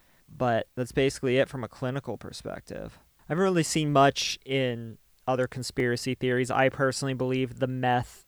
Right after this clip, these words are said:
one is a bit of a stretch. I've also seen some people theorize that in the circumstances they were in, the conversion of D M S O two to D M S O four isn't possible, but I don't know anything about that.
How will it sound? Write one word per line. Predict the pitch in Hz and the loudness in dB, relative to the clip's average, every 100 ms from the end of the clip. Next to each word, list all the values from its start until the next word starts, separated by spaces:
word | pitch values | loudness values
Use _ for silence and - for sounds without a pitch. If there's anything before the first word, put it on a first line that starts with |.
| - | -12
one | 131 127 123 | -2 0 0
is | 120 117 | -2 -6
a | - | -6
bit | 120 127 | 0 0
of | |
a | 120 | 0
stretch. | - 131 127 120 139 | 0 4 4 4 2
I've | 123 | 2
also | 123 - | 2 2
seen | 127 135 127 120 - | -2 -2 -2 -4 -6
some | - 127 | -4 -2
people | - 135 120 | -2 -2 -2
theorize | - 131 123 120 120 117 | -2 2 4 6 4 2
that | - 120 117 110 - - | 0 2 2 0 -6 -2
in | 131 127 123 120 | 2 2 0 0
the | 123 | 0
circumstances | - 135 135 - 135 117 117 | 2 0 0 -2 -2 -2 0
they | 131 | 4
were | 123 113 | 4 2
in, | 123 123 123 120 117 | 0 -2 -2 -6 -10
the | - 120 120 117 117 - | -10 -4 -2 -2 -4 -4
conversion | 135 123 127 127 139 123 | -4 2 2 4 0 0
of | - 123 113 | 0 -2 -2
D | 127 127 | -2 0
M | 123 | 0
S | 123 | -2
O | 127 | -2
two | 113 - 123 | -2 -2 -4
to | 113 | -2
D | 123 | -2
M | 117 | -2
S | 113 120 | -2 -2
O | 113 | -4
four | - - 120 117 113 113 - _ _ _ _ | -2 0 4 4 4 0 -4 _ _ _ _
isn't | 135 123 127 - | 0 0 -4 -6
possible, | - 117 123 - 156 160 175 | 2 4 4 4 6 8 10
but | 147 - | 8 4
I | 131 | 6
don't | 139 135 | 6 6
know | 135 135 | 4 2
anything | 135 - 143 | 2 0 2
about | 139 135 - | 6 6 6
that. | 143 143 143 | 8 8 6